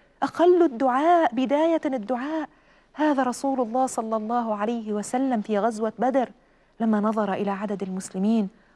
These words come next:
ورأى قلتهم بالنسبة للمشركين، ثلاثمية وأربعتاش في مقابل ألف، وقف النبي عليه الصلاة والسلام تحت شجرة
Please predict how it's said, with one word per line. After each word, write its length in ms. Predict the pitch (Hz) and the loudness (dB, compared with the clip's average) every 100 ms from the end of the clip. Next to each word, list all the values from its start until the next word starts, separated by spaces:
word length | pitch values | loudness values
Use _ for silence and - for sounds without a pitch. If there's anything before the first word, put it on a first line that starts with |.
| _ | _
ورأى 300 | 214 269 254 | -8 -4 -4
قلتهم 600 | - 233 233 - 226 208 - _ _ | -4 -4 -2 -4 -4 -6 -6 _ _
بالنسبة 580 | 190 208 202 285 - 262 254 | 0 2 2 0 0 -2 0
للمشركين، 920 | 226 214 220 208 - 277 302 294 208 - _ _ _ _ _ | -2 -2 -2 -4 -6 -2 0 0 -4 -8 _ _ _ _ _
ثلاثمية 280 | 220 247 269 | -2 2 4
وأربعتاش 560 | 247 240 254 311 330 | 4 2 0 0 -4
في 160 | - 233 | -2 -2
مقابل 480 | 233 233 269 277 247 - | -2 -2 -2 -2 -2 0
ألف، 400 | 320 330 254 - _ _ _ - | 4 4 2 -12 _ _ _ -10
وقف 320 | 220 220 220 | -8 -6 -4
النبي 340 | 202 196 214 | -2 0 -2
عليه 240 | 196 196 208 | -2 -2 -2
الصلاة 440 | 190 - 202 226 220 | -4 -4 -2 -2 -2
والسلام 480 | 202 - 220 233 220 | -6 -4 -4 -4 -4
تحت 380 | 269 - - | -6 -8 -8
شجرة 480 | 220 269 262 254 208 | -2 0 0 0 -2